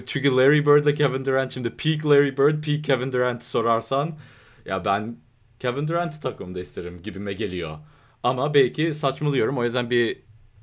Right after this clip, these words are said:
test edeyim dedim. Ee, o zaman alalım senin dokuzuncu sırandaki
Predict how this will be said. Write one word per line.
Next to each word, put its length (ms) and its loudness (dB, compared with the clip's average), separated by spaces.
test 300 0
edeyim 300 -2
dedim. 280 -6
Ee, 40 -4
o 160 -2
zaman 340 -2
alalım 360 -4
senin 260 -8
dokuzuncu 400 -12
sırandaki 720 -10